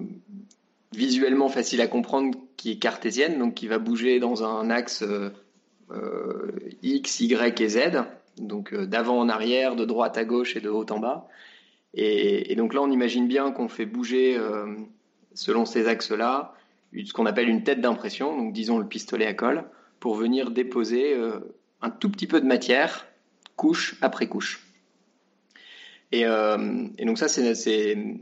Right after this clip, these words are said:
c'est la, c'est la, c'est avec cette technologie qu'on a commencé.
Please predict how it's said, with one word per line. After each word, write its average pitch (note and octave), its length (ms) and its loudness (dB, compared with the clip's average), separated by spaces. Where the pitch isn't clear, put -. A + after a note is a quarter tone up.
c'est - 180 -2
la, G#2+ 160 2
c'est - 140 -2
la, A2+ 160 2
c'est - 180 0
avec G#2+ 160 2
cette - 220 -2
technologie B2 480 0
qu'on A#2 140 -2
a A2 80 0
commencé. A#2+ 600 -2